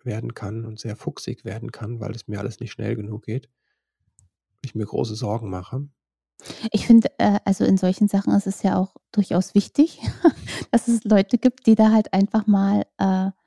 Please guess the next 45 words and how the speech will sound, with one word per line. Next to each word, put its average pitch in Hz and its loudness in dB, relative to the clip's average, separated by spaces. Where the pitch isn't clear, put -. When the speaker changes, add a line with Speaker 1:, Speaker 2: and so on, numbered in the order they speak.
Speaker 2:
radikaler 226 6
sind, 185 0
Speaker 1:
Mhm. 120 0
Speaker 2:
ja? 196 4
So, 190 0
also, - 2
und 220 6
genau, 214 8
äh, - -2
weil, 214 4
weil 202 4
die 196 2
Klimakrise 247 8
hängt 214 6
ja 202 2
auch 240 6
wieder 214 4
mit 190 0
Care-Krise - -4
zusammen, 120 0
Speaker 1:
Mhm. - -20
Speaker 2:
ja? 214 4
So, - 0
also, 196 4
das, - 0
äh, - -10
ist - 4
ja 220 8
nichts, 208 4
was - 0
man, 196 2
äh, 254 -8
nur 247 8
getrennt 262 4
voneinander 190 2
betrachten - -6
kann. 180 0
Da 185 2
Speaker 1:
Mhm. - 0
Speaker 2:
geht's 202 -4
ja 185 -8
grade 185 -4
auch 220 0
ganz 180 -6
viel 185 0